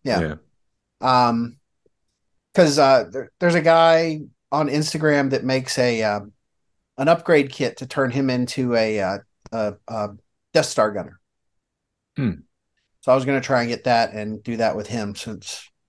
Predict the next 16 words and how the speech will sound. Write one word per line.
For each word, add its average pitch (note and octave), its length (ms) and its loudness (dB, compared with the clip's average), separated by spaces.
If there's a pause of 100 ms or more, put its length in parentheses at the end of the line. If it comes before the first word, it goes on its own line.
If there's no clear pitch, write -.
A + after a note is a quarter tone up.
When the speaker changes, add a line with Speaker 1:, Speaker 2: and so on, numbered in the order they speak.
(1080)
Speaker 1:
I C3 80 0
don't C3 100 4
Speaker 2:
Yeah, - 40 0
Speaker 1:
have A#2+ 80 -2
a A2 40 0
Speaker 2:
Lan- A2 80 -2
Speaker 1:
spare. A2+ 480 -2 (540)
Speaker 2:
Lance B2+ 300 0
Peter A2 260 4
Luke B2+ 300 4
just - 240 -6
dropped - 580 0 (140)
to - 140 -12
make G2 180 0
him F2 300 -2
Guardian, G2+ 440 2